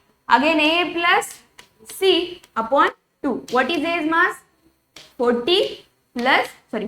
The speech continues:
फोर्टी पॉइंट वन प्लस सीचं मास वन थर्टी सेवन पॉइंट थ्री डिवायडेड बाय टू. आता ॲड करून घेऊयात. फोर्टी पॉइंट वन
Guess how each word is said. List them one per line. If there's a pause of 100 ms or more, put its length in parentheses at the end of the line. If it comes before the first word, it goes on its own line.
फोर्टी
पॉइंट
वन (520)
प्लस (280)
सीचं
मास (760)
वन
थर्टी
सेवन
पॉइंट
थ्री (460)
डिवायडेड
बाय (460)
टू. (720)
आता (120)
ॲड
करून
घेऊयात. (500)
फोर्टी
पॉइंट
वन